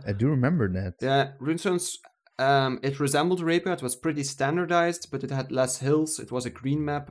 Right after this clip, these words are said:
Speaker 2: a relic in the middle. It was, m-, I feel, very balanced runestones,
Speaker 1: Yeah,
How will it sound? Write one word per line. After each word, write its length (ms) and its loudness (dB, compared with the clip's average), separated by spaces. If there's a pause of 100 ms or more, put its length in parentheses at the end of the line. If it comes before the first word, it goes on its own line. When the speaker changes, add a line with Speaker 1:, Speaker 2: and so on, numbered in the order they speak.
(100)
Speaker 2:
a 120 0
relic 320 2
in 80 -2
the 100 -2
middle. 320 0
It 120 -8
was, 200 -6 (640)
m-, 280 -8 (100)
I 140 2
feel, 540 0
very 500 2
balanced 680 -4
runestones, 380 -8
Speaker 1:
Yeah, 140 4